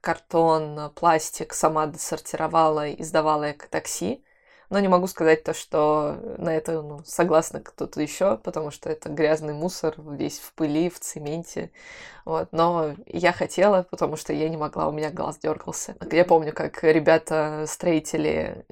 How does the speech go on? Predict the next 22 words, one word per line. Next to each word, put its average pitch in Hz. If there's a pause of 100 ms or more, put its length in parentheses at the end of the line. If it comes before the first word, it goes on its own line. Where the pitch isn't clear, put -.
не 165
знали, 160
что -
это 156
за 165
коробочка, 185
и -
начали 160
туда 156
бросать 156
бычки, -
а 185
потом 175
казалось, 160
что -
это 156
был 165
мой 156
отобранный 156
пластик. - (260)
<laughs> 311 (320)
Вот. 247